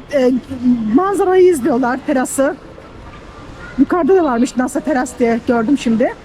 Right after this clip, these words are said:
Böyle çok tatlı, çok hoş bir yer. Yolunuz düşerse bir gün buralara gelir, siz de gezersiniz. Gelemeyecek olanlar da kanalı Işıl haritasında takip etsinler. Bakar mısınız arkadaşlar, ne kadar güzel süslemişler.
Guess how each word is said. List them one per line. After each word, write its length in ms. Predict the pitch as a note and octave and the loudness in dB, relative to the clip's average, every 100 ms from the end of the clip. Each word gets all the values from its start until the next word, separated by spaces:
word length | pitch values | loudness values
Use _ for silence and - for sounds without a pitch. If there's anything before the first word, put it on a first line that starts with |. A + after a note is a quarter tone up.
| - - - - - | -20 -20 -20 -10 0
Böyle 260 | G#4 F4 | 2 4
çok 360 | F#4+ A4+ - D#4+ | 2 -2 -4 -6
tatlı, 380 | G4+ E4+ G#4 F4 | -4 -2 0 0
çok 160 | F4 - - | 0 -6 -2
hoş 280 | G4+ - D#4+ | -2 0 -2
bir 120 | B3+ | 0
yer. 220 | B3 F#4 - - - - - - - - - - - - | 0 -2 -6 -20 -20 -20 -20 -20 -20 -20 -20 -20 -18 0
Yolunuz 400 | C4 G4+ G#4 F#4+ | 2 4 2 0
düşerse 560 | F4 G#4 G#4 G#4 F#4+ A#3 | -2 -4 -4 -2 -2 2
bir 100 | E4+ | 2
gün 220 | C4+ D#4 | 4 2
buralara 380 | E4 D#4 C#4+ E4+ A#4 - - - - | 2 2 0 -2 -4 -12 -20 -20 -4
gelir, 440 | G#4 F#4 G#4+ A4+ - - - | 0 2 2 0 -14 -20 -16
siz 200 | - G4+ | -2 0
de 60 | G4+ | 2
gezersiniz. 760 | E4+ F4+ F4 F4 - C4 A#4 - - - - | 2 2 0 -2 2 2 2 -6 -18 -12 -2
Gelemeyecek 520 | G#4 G4+ F#4+ F4+ E4+ | 2 2 2 0 0
olanlar 520 | E4+ D4 D4+ C#4 C#4+ | 0 2 2 2 0
da 160 | C4+ G#4+ | 0 -2
kanalı 340 | F#4 F#4 F4 F4 | -2 0 0 0
Işıl 200 | - E4+ | 0 0
haritasında 680 | C4 D4 A#3+ D#4+ B3+ D#4+ A#4+ - - - | 0 0 0 2 2 2 -4 -18 -20 -8
takip 320 | G4 F#4 - | -4 -2 0
etsinler. 480 | E4+ - C4 B3+ B3+ - - - C4+ | 0 2 4 4 4 -4 -14 -10 -6
Bakar 300 | C4 F4 F#4+ | -2 -2 0
mısınız 320 | D#4+ D4 B3+ | -2 0 0
arkadaşlar, 640 | B3+ C4 E4 D4+ - C4 | -2 -2 -2 -2 -2 -2
ne 40 | D#4+ | 0
kadar 280 | F#4 F4 | 0 0
güzel 320 | F#4 C#4 D4+ D4+ | 0 -2 -2 -4
süslemişler. 680 | - - C4+ C4 - B3 | -6 -2 2 2 0 -2